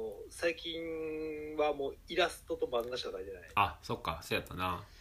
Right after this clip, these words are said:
Speaker 2: うん。
Speaker 1: ちょっとね、正直、
Speaker 2: うん。
Speaker 1: それで健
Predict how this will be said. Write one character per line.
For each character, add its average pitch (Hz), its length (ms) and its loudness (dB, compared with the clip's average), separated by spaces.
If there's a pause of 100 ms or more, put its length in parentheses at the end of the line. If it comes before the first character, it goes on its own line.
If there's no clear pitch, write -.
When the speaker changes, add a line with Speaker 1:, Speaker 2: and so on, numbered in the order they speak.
(200)
Speaker 2:
う - 20 -4
ん。 85 180 -4 (1000)
Speaker 1:
ち - 80 4
ょ - 20 2
っ 277 120 2
と 180 100 4
ね、 - 140 6
正 - 160 8
直、 196 640 4
Speaker 2:
う 107 60 0
ん。 - 20 2
Speaker 1:
そ 208 80 10
れ 233 40 10
で 233 100 8
健 277 320 2